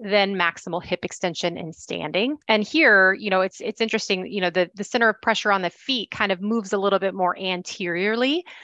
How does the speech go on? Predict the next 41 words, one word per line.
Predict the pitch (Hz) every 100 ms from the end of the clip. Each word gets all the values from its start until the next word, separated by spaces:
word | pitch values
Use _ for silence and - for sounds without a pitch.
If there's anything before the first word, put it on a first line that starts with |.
| -
so | - 226
that | 202 196
it's | -
just | 214 -
anterior | 220 208 208 214 196 190 180 180
to | - 208
the | 185 170 175 208
intramalleolar | 214 - 196 170 165 190 180 175 165 160 -
axis | 151 - - - - - - -
of | 170
the | 160
feet. | - - - - - - _ - - - _
The | 185 208 202
fourth | - 277 339 -
phase | - 202 180 185 190 -
would | 202
then | 214 208
be | 202 196
maximal | 208 208 208 - 269 269
hip | 233 277
extension | - - 277 262 - 180 165 175
to | - 220 202
the |
cessation | 202 202 - 208 -
of | 196 175
all | 185 190
movement | 196 190 180 180 180 185
and | 170
standing. | - 170 156 139
So | - 190
we | 208
kind | 247 233
of |
sway | - 214 185 180
a | 185
little | 185 185
bit | 185 -
once | 185 -
we | 185
stand | - 170 175
up. | 240 330